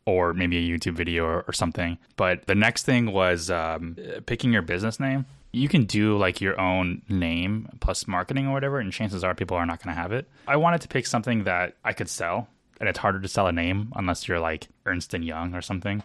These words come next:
But I also wanted to make sure that that was my domain name as well. So I, I went through a few iterations of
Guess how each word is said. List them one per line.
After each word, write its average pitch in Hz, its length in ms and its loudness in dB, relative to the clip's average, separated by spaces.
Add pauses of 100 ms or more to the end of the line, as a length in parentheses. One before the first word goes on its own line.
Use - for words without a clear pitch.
But 101 380 6
I 117 460 4
also 127 440 4
wanted 101 280 4
to 101 60 -2
make 98 140 0
sure - 80 -4
that 87 120 -2
that 92 140 0
was 90 220 -2
my 87 200 2
domain 80 440 0
name 80 240 -4
as 80 160 -4
well. 82 420 -6
So - 160 0
I, 120 360 6
I 117 160 6
went 135 180 4
through 101 300 6
a 90 240 2
few 98 280 2
iterations 85 720 0
of 82 460 -6